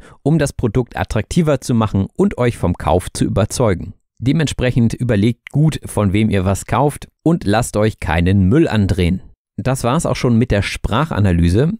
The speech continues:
Vielen Dank fürs Zuhören. Wenn ihr den Podcast weiterhin so fleißig unterstützen wollt wie in diesem Jahr, dann würde ich mich freuen, wenn ihr euch in den Shownotes mal die Links anguckt.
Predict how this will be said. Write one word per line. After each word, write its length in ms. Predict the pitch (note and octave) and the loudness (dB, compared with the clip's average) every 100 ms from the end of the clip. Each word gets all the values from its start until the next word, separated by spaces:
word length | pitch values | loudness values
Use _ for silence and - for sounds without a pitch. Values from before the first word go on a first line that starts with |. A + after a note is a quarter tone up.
| - | -4
Vielen 260 | - D#3+ | 0 2
Dank 200 | B2 C3 | 2 0
fürs 280 | - A#2+ - | 0 -2 0
Zuhören. 520 | - F3+ G#2 F#2+ D3 - - - - _ - | 2 4 4 2 0 -2 -12 -20 -20 _ -2
Wenn 140 | B2+ | 0
ihr 100 | E3+ | 2
den 140 | C#3+ C3 | 2 0
Podcast 600 | C3+ - - A2+ A#2 - | -2 -4 -2 -2 -2 -2
weiterhin 420 | G#2 B2 A#2 A2+ | -2 2 2 4
so 80 | G#2 | 2
fleißig 420 | - F#2 G2 - | 0 0 -2 -4
unterstützen 540 | G2 F#2 - D#3 - G#2 | -4 -2 0 -2 0 0
wollt 280 | G#2 F2 F2+ | 0 0 0
wie 160 | D#3+ | 0
in 240 | - A#2 G2+ | 2 2 4
diesem 260 | C#3+ B2 | 4 4
Jahr, 260 | G2+ G2 G#2+ - - - | 4 2 -2 -6 -20 -12
dann 380 | F#2+ G2+ A#2 G#2+ | -2 0 2 2
würde 180 | A2+ | 0
ich 100 | F#2+ | 0
mich 160 | G2+ - | 0 -2
freuen, 480 | - F2 F2+ E2+ E2 | -2 0 0 0 0
wenn 160 | A2+ | 0
ihr 160 | C3 B2 | 0 0
euch 240 | F#2+ G#2 | 0 -2
in 120 | - F#2+ | -2 0
den 160 | F2 | 0
Shownotes 600 | - - B2+ A#2 G#2+ - | -2 0 2 2 0 0
mal 220 | F2+ F2 | 0 2
die 120 | F2 F#2 | 2 2
Links 300 | C#3 F3+ - | 2 0 0
anguckt. 500 | B2+ - A2+ - | -2 0 -4 -4